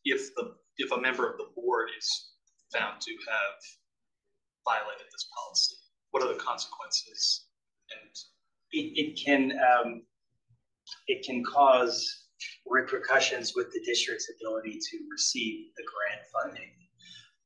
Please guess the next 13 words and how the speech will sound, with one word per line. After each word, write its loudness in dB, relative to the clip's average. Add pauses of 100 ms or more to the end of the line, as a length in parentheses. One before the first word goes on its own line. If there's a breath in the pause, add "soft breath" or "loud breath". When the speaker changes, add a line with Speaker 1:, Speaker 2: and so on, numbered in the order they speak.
(160)
Speaker 1:
Are 8
there 8
any 8
repercussions 4
that -12 (120)
we 4 (420)
could 6 (320)
put 8 (140)
in -8 (160)
place? 2
That, -2
I -12 (100)
mean, -8